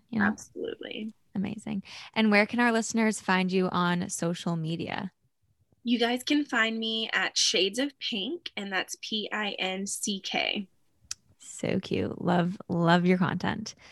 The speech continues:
Speaker 1: Well, Megan, this has been great. You are so lovely. Thank you so much for coming on today. And Katie and I cannot wait to come visit you. Hopefully,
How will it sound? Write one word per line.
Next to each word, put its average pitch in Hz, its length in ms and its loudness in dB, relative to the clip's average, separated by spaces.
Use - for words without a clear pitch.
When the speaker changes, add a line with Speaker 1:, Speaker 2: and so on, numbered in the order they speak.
Speaker 1:
Well, 202 220 6
Megan, 214 560 4
this 196 140 0
has 185 100 -2
been 185 320 2
great. 254 440 6
You 196 140 6
are 190 160 6
so 202 240 2
lovely. 180 640 4
Thank 180 160 0
you 180 60 -2
so 175 160 -2
much 175 120 0
for 175 120 -6
coming 170 280 -2
on 220 220 0
today. 220 420 2
And 196 160 0
Katie 208 360 2
and 196 80 2
I 190 160 2
cannot 180 340 -2
wait 180 280 -2
to - 80 -16
come 175 260 -2
visit 196 260 0
you. 170 300 0
Hopefully, 208 600 0